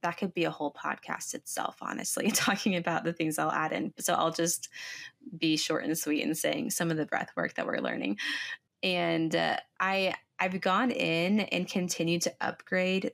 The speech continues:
the programming as I have learned and grown and more women have, you know, done it. But really what I'm gonna be doing is expanding it and creating a nine to twelve month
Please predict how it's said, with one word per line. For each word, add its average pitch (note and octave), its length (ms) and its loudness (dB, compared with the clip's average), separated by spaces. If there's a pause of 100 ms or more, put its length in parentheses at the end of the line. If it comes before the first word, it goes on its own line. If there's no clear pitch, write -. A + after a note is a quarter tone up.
(120)
the E3 320 2
programming F3 760 2
as E3+ 220 0
I D#3+ 180 0
have E3 400 -2
learned D#3 260 0
and D#3 160 0
grown D#3 540 2
and D#3 220 0
more D#3 200 -2
women D3+ 260 0
have, D#3 360 -2 (160)
you D#3+ 140 -2
know, D3+ 160 0
done D3+ 260 -2
it. D3 300 -2 (100)
But F3 400 2
really G3 560 4
what F3 140 -2
I'm E3 140 0
gonna D#3+ 180 2
be D#3 120 0
doing D3+ 460 0
is D#3+ 160 0
expanding D#3 920 0
it D3 260 0 (100)
and D3+ 440 0 (180)
creating D#3 840 0
a D3+ 440 -2
nine F#3 400 2
to F#3 100 0
twelve E3+ 400 0
month D#3 540 -2